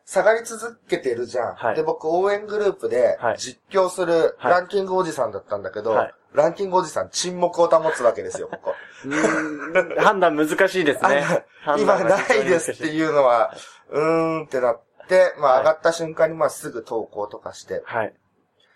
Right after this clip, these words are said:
Speaker 1: で、あ、そうだ。あの、応援グループは、
Speaker 2: はい。
Speaker 1: 著者以外の第三者が主催で応援するというか、
Speaker 2: うんうんうん。
Speaker 1: 先導していくのが多分ポイントというか。
Speaker 2: うん。
Speaker 1: えんまりさん自身が、ないです、ないですってやってく
Speaker 2: いや、やりづらいでしょうね。
Speaker 1: よりはね。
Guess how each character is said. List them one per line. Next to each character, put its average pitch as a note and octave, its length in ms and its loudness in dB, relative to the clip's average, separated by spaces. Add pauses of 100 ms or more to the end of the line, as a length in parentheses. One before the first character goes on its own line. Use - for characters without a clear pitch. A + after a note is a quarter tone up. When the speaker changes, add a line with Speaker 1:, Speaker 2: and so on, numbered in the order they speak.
(160)
Speaker 1:
で、 C#3+ 280 2
あ、 A2+ 120 0
そ G#2+ 140 -8
う - 20 -6
だ。 - 120 -12 (380)
あ B2+ 40 -6
の、 C3 120 -6
応 F#3+ 120 4
援 G3+ 100 -2
グ G#3 80 0
ル F#3+ 80 4
ー - 40 -2
プ A2 120 -8
は、 A2 320 4
Speaker 2:
は C3+ 140 0
い。 - 100 -8 (160)
Speaker 1:
著 - 220 -4
者 G3 240 4
以 G#3 140 -4
外 D3 260 4
の G#2 120 -4
第 E3 280 2
三 C3+ 260 -4
者 B2+ 160 -2
が C3 100 2
主 A#2+ 180 -12
催 B2 300 0
で A#2+ 140 -2
応 A2+ 400 0
援 A2+ 160 -4
す - 180 -16
る G#2+ 140 -8
と A2 100 -8
い F2 60 -4
う - 60 -14
か、 - 100 -14
Speaker 2:
う - 20 -10
ん A#2+ 40 -10
う - 20 -10
ん A2+ 40 -4
う - 20 -4
ん。 G#2+ 60 -4
Speaker 1:
先 G#2+ 120 -12
導 G2+ 100 -12
し - 40 -20
て G2+ 80 -14
い - 20 -16
く G#2 140 -14
の F2+ 100 -10
が - 80 -12
多 F2 160 -10
分 E2 180 -20
ポ F2 160 -10
イ E2+ 40 -18
ン D#2+ 80 -20
ト D2+ 140 -14
と - 160 -16
い - 20 -14
う A#2+ 120 -10
か。 B2 60 -8
Speaker 2:
う - 20 -10
ん。 A2 580 -16
Speaker 1:
え D3 100 -4
ん G3 120 -8
ま G3 120 4
り F#3 80 -6
さ F#3 260 2
ん F3+ 120 -6
自 D3+ 100 -8
身 B2+ 260 -8
が、 G#2 380 2 (400)
な F3 280 -4
い F#3+ 60 -12
で F#3 140 -6
す、 F3 140 -12
な F3+ 180 2
い F3 80 -2
で E3+ 120 6
す E3 120 -6
っ - 20 -10
て C#3 60 0
や C3 100 6
っ - 40 2
て D3 40 2
く - 0 -
Speaker 2:
い D3+ 40 4
や、 D3+ 80 4
や D3+ 40 4
り D#3 80 0
づ F3 100 2
ら F3 100 4
い F3 40 4
で F3 80 4
し F3 80 4
ょ F3 60 6
う F3 340 4
ね。 E3+ 80 -4
Speaker 1:
よ F#3 140 6
り F#3+ 100 0
は A2+ 220 2
ね。 C3+ 260 0